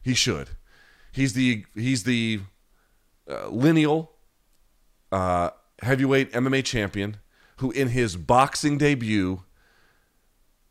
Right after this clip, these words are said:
forced the lineal boxing champion to scrape by, by the skin of his fucking teeth.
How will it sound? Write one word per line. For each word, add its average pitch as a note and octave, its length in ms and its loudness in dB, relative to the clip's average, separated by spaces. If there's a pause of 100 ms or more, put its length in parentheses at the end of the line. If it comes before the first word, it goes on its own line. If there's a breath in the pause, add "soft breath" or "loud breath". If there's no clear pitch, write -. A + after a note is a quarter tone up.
(260)
forced - 640 2 (240)
the A#2+ 120 0
lineal C3+ 480 4
boxing C3 600 4
champion G#2 600 -2 (140)
to B2+ 180 -4
scrape C#3 640 0
by, B2+ 460 2 (260 soft breath)
by A#2+ 140 4
the G#2+ 120 0
skin C3+ 460 -2
of A#2 100 -2
his G#2+ 240 -2
fucking A#2+ 600 -2
teeth. - 540 -8